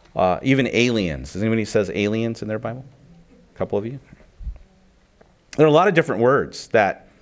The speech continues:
that one original Greek word is translated as, and it's a, it's, it's its own compound word. It's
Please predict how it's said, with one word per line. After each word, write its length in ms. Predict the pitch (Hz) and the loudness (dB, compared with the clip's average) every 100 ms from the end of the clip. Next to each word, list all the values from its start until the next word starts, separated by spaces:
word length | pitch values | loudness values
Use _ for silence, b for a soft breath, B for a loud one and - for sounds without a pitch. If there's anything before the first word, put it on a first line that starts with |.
| b b b b _ _ | b b b b _ _
that 640 | 101 95 98 110 117 127 147 | -6 -6 0 4 4 2 -2
one 640 | 120 123 113 110 101 - _ _ | 0 2 2 -2 -6 -14 _ _
original 420 | - 104 123 123 104 | 0 2 2 2 0
Greek 300 | 101 110 - | 0 -2 2
word 240 | 107 95 | 2 2
is 160 | 87 - | -2 -8
translated 680 | - 117 120 113 98 87 78 | -2 0 2 2 0 0 -2
as, 260 | 76 80 | -2 -4
and 100 | 92 | -6
it's 220 | 101 - | -8 -4
a, 80 | - - _ | -6 -6 _
it's, 180 | 143 165 - - | -2 0 -6 -2
it's 200 | 165 - | -2 0
its 180 | 127 - | -6 -2
own 220 | 156 160 156 | 2 2 0
compound 680 | - 120 113 117 104 95 | 0 0 0 0 0 0
word. 280 | 90 110 85 | 0 2 0
It's 220 | 80 - | -4 -12